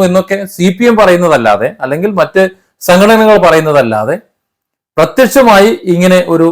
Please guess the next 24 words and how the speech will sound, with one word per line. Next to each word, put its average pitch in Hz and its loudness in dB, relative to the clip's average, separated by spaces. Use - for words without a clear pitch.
ഒന്നെടുത്ത് 165 -4
കാണിക്കാൻ 147 -4
അവർക്ക് 135 -6
കഴിയുന്നുണ്ടോ? 113 -6
ഇവിടെ 156 0
പ്രചരണം 208 2
ഒരുപാടുണ്ട്, 147 0
അതാണോ 165 2
അല്ലയോ 220 4
എന്നുള്ളത് 214 2
മറ്റൊരു 220 0
വിഷയമാണ്, 170 0
അത് 165 -2
നമുക്ക് 170 -6
മറ്റൊരു 165 -6
വീഡിയോയിൽ 156 -8
സംസാരിക്കാം. 113 -10
സി 254 0
പി 302 2
എമ്മിനെ 269 2
അങ്ങനെ 208 0
പ്രചരിപ്പിക്കാൻ 151 -2
എന്താണ് 135 -6
അവകാശം? 113 -6